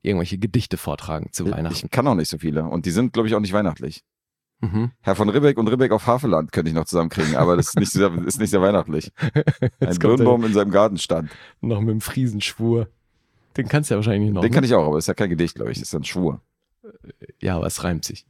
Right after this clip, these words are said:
Speaker 2: Es reimt sich, ja, ja,
Speaker 1: Ja.
Speaker 2: das stimmt, ja. Da war's, das, ich war lieber in diesen sechshundert Episoden, die wir hier aufgenommen haben, vielleicht dreimal beeindruckt und das war, das war
Speaker 1: Ja.
Speaker 2: eins von den drei Malen.
Speaker 1: Auf jeden Fall. <laughs> Das war stark.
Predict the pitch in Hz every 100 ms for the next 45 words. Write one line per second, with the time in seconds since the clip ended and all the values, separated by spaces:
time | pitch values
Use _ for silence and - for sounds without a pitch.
0 | _ _ - 120 - 82 64 69 71 65
1 | 50 - - - - - - - - 110
2 | 113 92 87 - - - - - - _
3 | _ _ - - 95 76 - 104 123 131
4 | 123 120 113 123 139 120 104 104 120 113
5 | 107 107 113 101 98 98 85 101 104 85
6 | 90 73 73 78 73 - 85 76 71 -
7 | _ _ _ _ - - - 107 98 95
8 | 95 107 87 80 78 78 73 73 - -
9 | 123 127 - - - 170 175 - - -
10 | 185 - - - - - 190 - _ _
11 | - - - - - - 117 131 165 -
12 | 208 117